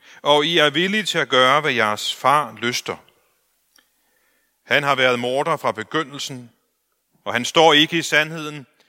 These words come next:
for der er ikke sandhed i ham. Når han farer med løgn, taler han ud fra sig selv, for løgner er han og fader til løgnen. Men jeg siger jer sandheden, derfor tror I mig ikke.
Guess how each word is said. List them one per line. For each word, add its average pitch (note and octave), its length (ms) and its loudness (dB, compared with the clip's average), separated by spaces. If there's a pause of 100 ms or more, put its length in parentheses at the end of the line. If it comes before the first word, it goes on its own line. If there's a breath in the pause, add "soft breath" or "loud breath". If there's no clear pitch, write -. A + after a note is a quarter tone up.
(760)
for G#2 120 -8
der G#2+ 80 -2
er C3 220 0
ikke C3 240 -8
sandhed C#3 520 -6
i D#3 120 -16
ham. E2 320 -14 (1400 loud breath)
Når G2+ 100 -2
han G#2 180 0
farer B2 300 4
med C3+ 140 0
løgn, B2 500 -2 (240)
taler C#3 340 0
han A#2 180 -2
ud A2+ 160 -8
fra - 180 -6
sig G2+ 120 -16
selv, C#3+ 340 -4 (680)
for F#2 100 -16
løgner C#3 400 0
er C3+ 280 0
han C3 280 -6
og F#2+ 300 -8 (480 soft breath)
fader A#2+ 300 2
til B2+ 200 -8
løgnen. F#2+ 520 -6 (1080 loud breath)
Men D#3+ 200 -2 (120)
jeg E3 300 -2
siger D#3+ 220 -6
jer A#2 140 0
sandheden, A#2+ 720 -6 (680)
derfor E3+ 360 0
tror D3+ 320 -4
I A#2+ 100 -6
mig G#2+ 260 -2
ikke. A2 260 -8